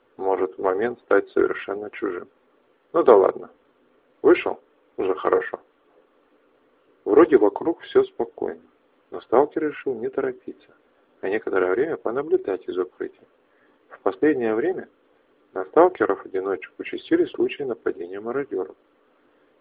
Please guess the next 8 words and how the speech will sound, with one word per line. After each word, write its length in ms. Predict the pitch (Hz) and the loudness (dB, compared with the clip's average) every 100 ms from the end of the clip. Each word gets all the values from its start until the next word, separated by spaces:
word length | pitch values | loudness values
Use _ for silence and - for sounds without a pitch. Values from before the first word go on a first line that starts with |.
| _ | _
Грач 200 | 95 123 | 2 2
стал 180 | - 147 | 4 2
подозревать 720 | 151 - 107 104 98 123 147 | 2 -2 0 2 4 2 2
об 180 | - 92 | -4 -4
утечке 420 | 101 117 - - | -2 -2 -4 -8
информации 800 | 139 - 139 104 101 - - 95 _ _ _ | -6 -2 -2 -2 -4 -6 -14 -18 _ _ _
среди 360 | - - 98 135 | -12 -8 -2 -2
учёных. 340 | 151 - - | -2 -8 -8